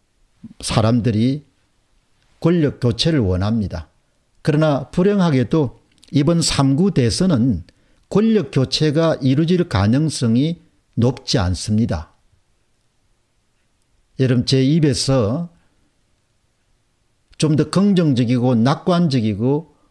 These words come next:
확실한 이야기를 해주기를 바라지만 저는 거짓말을 하지 않으려고 합니다. 무슨 일이든 간에 지금까지 그렇게 살아왔고.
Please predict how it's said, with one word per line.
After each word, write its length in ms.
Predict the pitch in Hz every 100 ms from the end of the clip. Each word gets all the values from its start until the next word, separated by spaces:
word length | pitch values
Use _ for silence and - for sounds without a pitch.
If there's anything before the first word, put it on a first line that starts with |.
| _
확실한 560 | - 180 - 214 185
이야기를 760 | 123 110 110 107 90 90 123 170 _ _ _ _ _ _ -
해주기를 480 | 120 113 143 113 101
바라지만 720 | 107 117 110 92 120 123 85 - _ _ _ _ _
저는 240 | - 190 170
거짓말을 560 | 127 120 202 233 180
하지 260 | 143 180 147
않으려고 480 | 107 113 147 180 151
합니다. 460 | 95 90 92 85 - _
무슨 420 | - 107 107 131
일이든 340 | 131 127 117 98
간에 240 | 104 101
지금까지 500 | 90 135 139 127 104
그렇게 320 | - 113 -
살아왔고. 680 | 95 - 120 90 90 - 101